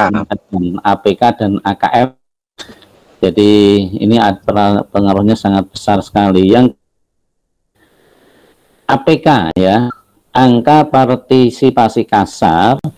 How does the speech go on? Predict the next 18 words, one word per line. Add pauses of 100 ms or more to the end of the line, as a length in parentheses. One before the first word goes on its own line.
(560)
madrasah
pada
tahun
dua
ribu
delapan
belas
secara
umum (640)
melampaui
angka
yang
ditetapkan.
Nah,
ini (320)
menunjukkan
keberhasilan.
Jadi